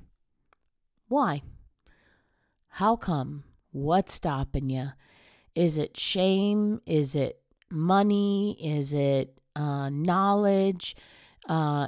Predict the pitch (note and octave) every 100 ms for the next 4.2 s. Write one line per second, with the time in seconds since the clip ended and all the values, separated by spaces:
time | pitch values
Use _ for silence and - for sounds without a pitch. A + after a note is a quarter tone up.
0 | - E3+ E3 D#3 D#3 D3+ - _ - D3+
1 | D#3 E3+ F3 D#3+ C#3+ - - G#3 G#3 G#3+
2 | G#3+ G#3 G#3 G3+ - - _ _ _ -
3 | D#3 D#3 D3 C#3+ D3 E3+ - - F#3+ F3
4 | D3 D3